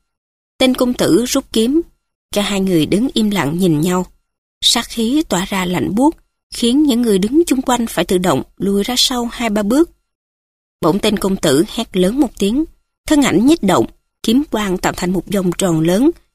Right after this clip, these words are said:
chụp xuống đầu địch thủ. Trần Lâm di động thân ảnh, thanh kiếm trong tay cũng chớp ngời, lao vút vào vòng kiếm quang của đối phương. Keng, keng. Tiếng hai thanh kiếm chạm nhau,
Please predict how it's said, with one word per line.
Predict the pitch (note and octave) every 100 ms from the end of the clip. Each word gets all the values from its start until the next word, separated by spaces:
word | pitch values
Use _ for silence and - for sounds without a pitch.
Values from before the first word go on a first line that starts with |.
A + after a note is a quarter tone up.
| -
chụp | G3+
xuống | - A3+ D4
đầu | A#3+
địch | E3 E3+
thủ. | F#3 C#3+ C4 - _ _ _ _ _ _ _ _ _ _ _ _
Trần | A3 G#3+
Lâm | A3+ A#3+ A#3 A3+
di | A#3+
động | A3 D#3 -
thân | G3+
ảnh, | F#3 C3 A3 C#4+ -
thanh | G#3+
kiếm | G3 G#3 C4
trong | C#4 A3+
tay | G3+ F#3+
cũng | F3 E3 F3+
chớp | - D#4+ A#3
ngời, | G#3+ F3 - _ _
lao | A3+ A3 A#3+
vút | E4 - _
vào | F3+ F#3+ F3 F#3+
vòng | F3
kiếm | D#3+ G#3 C#4+ -
quang | A3 F#3+
của | F3+
đối | G3 A#3+
phương. | A#3+ G#3+ - _ _ _ _ _ -
Keng, | B3+ A#3 G#3+
keng. | B3 A#3+ - _ _ _ _ _ _ _
Tiếng | G#3 G#3+ C4 E4 D#4
hai | A#3+ G#3+ G3
thanh | A3 G3
kiếm | G#3 A#3+ D#4 -
chạm | A3 E3+ -
nhau, | G#3